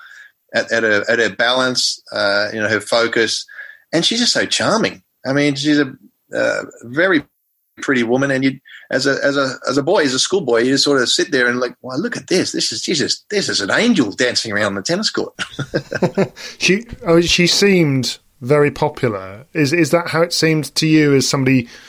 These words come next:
Speaker 2: you know, I mean, you, you've had your ups and downs with the, with the,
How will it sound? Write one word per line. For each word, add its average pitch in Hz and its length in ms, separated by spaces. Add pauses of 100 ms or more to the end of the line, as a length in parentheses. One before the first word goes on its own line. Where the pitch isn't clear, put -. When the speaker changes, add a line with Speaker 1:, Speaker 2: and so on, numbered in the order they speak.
(120)
Speaker 2:
you 190 80
know, 165 200
I 175 80
mean, 190 260 (480)
you, 226 160
you've 226 300
had 185 200
your 151 120
ups - 200
and 147 120
downs 190 320
with 147 140
the, 147 100
with 135 200
the, 123 360